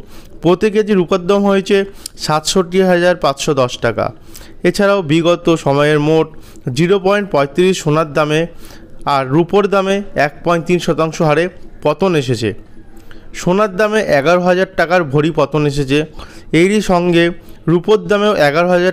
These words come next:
টাকা পতন এসছে। আগস্টের দু হাজার কুড়ি সালে সোনার দাম সবথেকে বেশি বেড়েছিল, ছাপ্পান্ন হাজার দুশো টাকা। টাকা দশ গ্রাম সোনার দাম হয়েছিল এক-,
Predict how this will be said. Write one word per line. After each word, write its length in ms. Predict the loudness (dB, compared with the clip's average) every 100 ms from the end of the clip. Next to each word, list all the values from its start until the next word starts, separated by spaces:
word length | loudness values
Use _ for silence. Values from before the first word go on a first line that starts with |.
| 0
টাকা 200 | -2 0
পতন 400 | 0 -2 0 0
এসছে। 300 | -2 -2 -4 -4 -8 -20 -20 -20 -20 -20 -20 -20 -18 -6
আগস্টের 640 | -4 0 0 0 0 0
দু 100 | 2 2
হাজার 260 | 4 2
কুড়ি 280 | 0 0 0
সালে 260 | 0 0 0 -4 -16 -18
সোনার 360 | -4 0 0 0
দাম 140 | 0 -2
সবথেকে 480 | -2 -4 -2 0 0
বেশি 280 | 0 0 2
বেড়েছিল, 420 | 2 2 0 -2 -2 -4 -18 -18 -6
ছাপ্পান্ন 460 | -4 -4 -2 0 2
হাজার 300 | 0 0 0
দুশো 220 | -2 0 0
টাকা। 240 | 2 0 -2 -14 -20 -20 -20 -4
টাকা 360 | -2 -2 0 0
দশ 280 | 2 0 0
গ্রাম 320 | 0 2 2 -2 -8 -12 -18
সোনার 520 | -6 -2 2 0 -2 -2
দাম 200 | 0 0 -4 0
হয়েছিল 480 | 2 2 2 2 2 0 -6 -20 -20 -20 -20 -20 -10
এক-, 260 | -2 -2